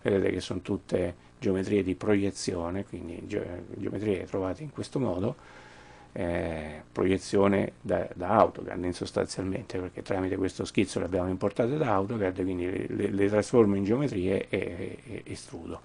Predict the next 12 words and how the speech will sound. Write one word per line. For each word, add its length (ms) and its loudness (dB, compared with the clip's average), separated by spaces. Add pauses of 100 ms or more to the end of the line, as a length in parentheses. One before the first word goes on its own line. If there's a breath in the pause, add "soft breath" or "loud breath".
(360 loud breath)
No, 360 2 (140)
direi 360 10
che 100 8
mettiamo 360 8
a 60 10
posto 340 8
anche 220 0
questo, 420 6
per 160 2
cui 280 0 (340 loud breath)
stesso 480 4
lavoro. 440 12